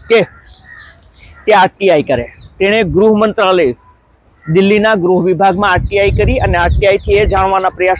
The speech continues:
કર્યા કે રા-, લાહોર જેલની અંદર તેજવીર નામનો કોઈ વ્યક્તિ છે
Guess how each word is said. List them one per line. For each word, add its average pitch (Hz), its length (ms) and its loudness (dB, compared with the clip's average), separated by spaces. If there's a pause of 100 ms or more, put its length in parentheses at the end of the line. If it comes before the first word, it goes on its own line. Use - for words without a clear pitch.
કર્યા 196 200 0
કે 208 80 -4
રા-, 160 320 2
લાહોર 165 440 0
જેલની 170 360 -2
અંદર 170 260 0 (580)
તેજવીર 208 400 0
નામનો 208 340 0
કોઈ 190 200 0
વ્યક્તિ 165 400 -2
છે 208 440 0